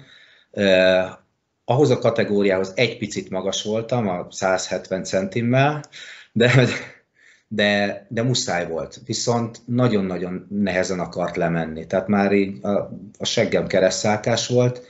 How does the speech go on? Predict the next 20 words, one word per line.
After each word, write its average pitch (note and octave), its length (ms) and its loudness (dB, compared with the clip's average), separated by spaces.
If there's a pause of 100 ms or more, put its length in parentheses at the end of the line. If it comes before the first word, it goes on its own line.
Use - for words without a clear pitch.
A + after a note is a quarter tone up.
(200)
de G#2 120 2
még G2+ 160 6
mindig G2 260 2
kilencvennégy F2 680 -2
kiló D#2+ 260 -4
voltam. D2 580 -4 (680)
És G#2 140 0
akkor B2+ 360 4
volt F2+ 240 0
az, G#2+ 200 2
hogy F2+ 160 -4
három G2 380 2
hétig G#2+ 640 -4 (360)
spenót, - 840 0
egy A2 220 0
kiló F2+ 300 -4
hal, G2+ 580 2
három F#2+ 400 0
liter E2+ 340 -2
víz. D#2+ 440 -8